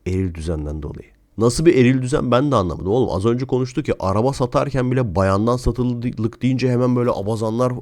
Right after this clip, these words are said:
atlıyor. "Ne, bayandan mı?" falan. Araba satarken bile sattırabilmek için bayandan satılık diyorsun. Bir böyle mekan,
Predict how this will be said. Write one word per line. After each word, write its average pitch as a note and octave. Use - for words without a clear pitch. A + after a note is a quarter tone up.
atlıyor. G#2+
"Ne, A2+
bayandan G#2+
mı?" A#2+
falan. F2+
Araba A2+
satarken D3+
bile A2+
sattırabilmek B2+
için A#2+
bayandan G#2+
satılık A#2
diyorsun. -
Bir B2+
böyle C3
mekan, A2+